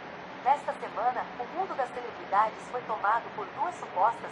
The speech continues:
traições que movimentaram a internet. Antes de tudo, atente-se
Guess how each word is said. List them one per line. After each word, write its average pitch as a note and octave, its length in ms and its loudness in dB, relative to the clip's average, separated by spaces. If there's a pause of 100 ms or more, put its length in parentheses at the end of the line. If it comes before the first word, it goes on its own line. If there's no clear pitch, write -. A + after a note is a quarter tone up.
traições G#3 480 -4
que - 180 -10
movimentaram A3+ 680 2
a A3 60 0
internet. - 640 -4 (360)
Antes F4 280 2
de - 200 -10
tudo, B3+ 240 0 (200)
atente-se - 520 -2